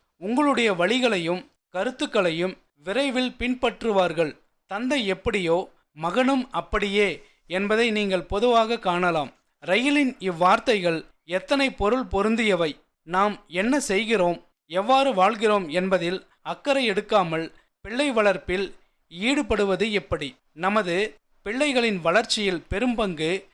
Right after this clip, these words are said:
நமது வாழ்க்கையில் இருக்கின்றது என்பதை பெற்றோர்கள் உணரும் வரை அவர்களுடைய பிள்ளைகள் சிறப்பாக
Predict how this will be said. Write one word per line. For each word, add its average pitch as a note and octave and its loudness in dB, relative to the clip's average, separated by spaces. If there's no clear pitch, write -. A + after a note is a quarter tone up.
நமது F#3+ -2
வாழ்க்கையில் G#3+ 0
இருக்கின்றது F#3 -2
என்பதை G3 0
பெற்றோர்கள் G3 -2
உணரும் A#3 0
வரை F3+ 2
அவர்களுடைய A#3 0
பிள்ளைகள் G3+ 0
சிறப்பாக G3 2